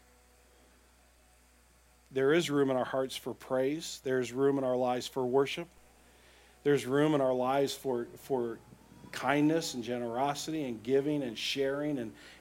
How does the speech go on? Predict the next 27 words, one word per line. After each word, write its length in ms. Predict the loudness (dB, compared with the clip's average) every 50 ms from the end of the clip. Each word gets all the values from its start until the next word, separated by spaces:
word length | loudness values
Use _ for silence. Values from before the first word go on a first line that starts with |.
| -10 -8
and 320 | -6 -6 -4 -6 -8 -8 -6
ministering 600 | -2 0 2 2 2 2 0 0 0 0 2 2
to 80 | 2
one 180 | 2 2 2 2
another 340 | 4 4 4 6 4 4 2
and, 160 | 0 -2 -4
and 340 | -6 -6 -6 -4 -4 -4 -2
nurturing 420 | 2 2 2 2 2 0 0 0 0
each 200 | 0 0 2 2
other 180 | 2 4 2
in 60 | 2
our 100 | 0 -2
faith. 300 | -2 0 2 2 2 4
There's 240 | 4 2 2 2 0
room 520 | 0 2 4 4 6 6 6 4 4 0 -2 -8 -14 -20 -20 -20 -6
for 160 | 0 2 2
us 160 | 2 2 0
to 120 | 0 0
brag 380 | 2 4 4 6 6 6 4 2
greatly 440 | 0 0 0 2 0 0 -2 -2 -2
about 280 | 0 0 -2 -2 -4
Jesus. 600 | -4 -4 -4 -4 -4 -4 -8 -10 -10 -12 -12 -12 -16 _ _ _ _ _ _ _ _ _ _ _ _ -20 _ _ -20 -20 _ _ _ _ _ -12
So, 120 | -10 -4
Father, 260 | 2 4 6 6 6
help 260 | 6 4 2 2 2
us 160 | 0 -2 -2 -4
to, 220 | -4 -4 -4 -4